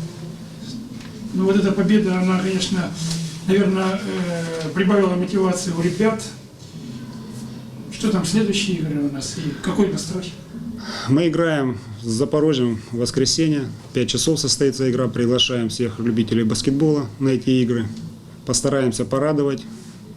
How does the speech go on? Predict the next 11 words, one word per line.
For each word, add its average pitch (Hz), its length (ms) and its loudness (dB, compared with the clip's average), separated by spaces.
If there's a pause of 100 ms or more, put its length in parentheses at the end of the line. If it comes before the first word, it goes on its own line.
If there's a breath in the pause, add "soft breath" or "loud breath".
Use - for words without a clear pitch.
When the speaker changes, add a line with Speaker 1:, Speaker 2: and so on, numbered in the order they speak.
(120)
Speaker 2:
Готовимся 143 560 2
к 127 60 -2
этой 131 180 2
команде, 123 400 2
разбираем. 123 680 2
Они 123 180 4
сегодня 120 320 2
тоже 120 240 0
провели 113 400 2
нелёгкий 113 440 2
поединок 113 480 4